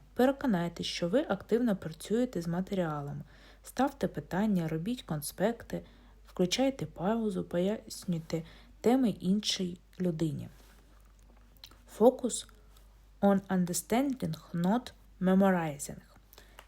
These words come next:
Зосередьтеся на розумінні матеріалу, а не просто на запам'ятовуванні. Коли ви розумієте концепції, вам буде набагато легше їх засвоювати на практиці. Focus on weak areas.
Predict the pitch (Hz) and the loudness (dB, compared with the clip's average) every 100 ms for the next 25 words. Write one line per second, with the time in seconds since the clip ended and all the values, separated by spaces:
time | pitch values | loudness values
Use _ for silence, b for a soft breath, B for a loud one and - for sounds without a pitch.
0 | - 190 - 202 226 294 - 190 - 170 | -6 -4 0 2 4 2 0 -6 -6 -8
1 | - 180 226 214 190 202 196 196 170 160 | -2 2 2 2 0 2 4 6 4 0
2 | 156 - 165 160 175 269 240 - 170 170 | -6 -8 -6 -2 2 2 2 0 -2 -4
3 | 165 175 247 254 185 160 180 175 170 170 | -2 0 0 0 -2 0 0 -2 -4 -4
4 | 175 165 - 165 156 - 156 156 - 185 | -4 -4 -4 -4 -4 -10 -12 -12 -6 2
5 | 190 202 180 180 160 151 156 156 170 190 | 4 4 2 0 -2 -6 -6 -4 -4 -4
6 | 254 233 214 - 165 - - 202 208 190 | -4 -2 -4 -4 -6 -8 -10 -6 -2 0
7 | 247 285 233 214 180 165 180 - 254 180 | 0 0 0 0 0 0 -2 -2 0 -2
8 | 170 185 - 170 196 226 180 - 170 175 | -2 -4 -4 -2 -2 -2 -6 -6 -2 0
9 | 208 202 190 170 175 180 175 - - 190 | 0 -2 -4 -4 -4 -6 -10 -10 -16 -16
10 | - 190 - - B B B B B B | -14 -16 -20 -20 B B B B B B
11 | B - 254 269 262 - - 196 208 214 | B 6 6 8 2 0 -2 0 0 -2
12 | - - - 185 214 220 - - - - | -8 -20 -8 2 2 0 -16 -20 -20 -2
13 | 185 170 - 160 - - | 0 0 -6 -8 -8 -8